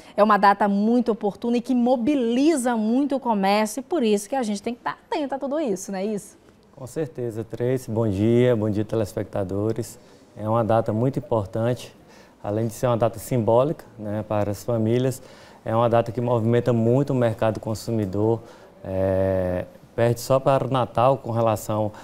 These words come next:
Speaker 2: ao aquecimento do comércio varejista e o consumidor ele deve estar atento ali no momento de comprar o presente da sua mãe, seja, é, no,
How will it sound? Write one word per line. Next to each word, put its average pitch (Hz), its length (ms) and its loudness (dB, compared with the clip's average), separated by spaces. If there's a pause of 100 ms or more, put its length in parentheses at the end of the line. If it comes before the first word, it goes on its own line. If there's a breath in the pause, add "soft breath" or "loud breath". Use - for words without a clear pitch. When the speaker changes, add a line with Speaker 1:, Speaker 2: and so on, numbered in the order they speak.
(280 loud breath)
Speaker 2:
ao 107 200 4
aquecimento 110 680 0
do 110 220 0
comércio 107 380 -2
varejista 107 680 0
e 120 160 6
o 120 60 0
consumidor 135 560 0
ele 127 120 2
deve 120 220 2
estar 127 220 -2
atento 110 420 -4 (400 loud breath)
ali 107 260 0
no 107 60 2
momento 107 400 0
de 110 80 -8
comprar 110 400 2
o 104 60 2
presente 104 640 0 (360 loud breath)
da 107 160 0
sua 113 160 0
mãe, 104 220 0
seja, 139 560 0 (180)
é, 104 540 2
no, 104 220 0